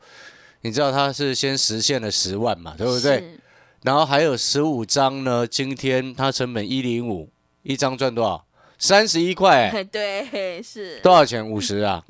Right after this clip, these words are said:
Speaker 1: 所以才会有会员跟我说：“老师啊，参加那个安心专班，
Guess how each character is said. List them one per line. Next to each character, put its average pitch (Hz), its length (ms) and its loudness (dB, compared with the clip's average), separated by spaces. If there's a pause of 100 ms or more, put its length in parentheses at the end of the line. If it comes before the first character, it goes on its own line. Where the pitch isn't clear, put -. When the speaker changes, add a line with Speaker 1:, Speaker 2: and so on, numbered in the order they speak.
(340)
Speaker 1:
所 214 200 4
以 208 40 4
才 175 200 2
会 196 180 4
有 135 320 4
会 170 220 4
员 139 280 0
跟 170 140 0
我 120 140 0
说 147 360 0 (180)
：“老 117 120 -2
师 127 140 -2
啊， 135 100 4
参 139 220 -2
加 143 160 2
那 139 100 -2
个 131 100 -2
安 135 160 0
心 139 220 -2
专 127 260 0
班， 120 300 0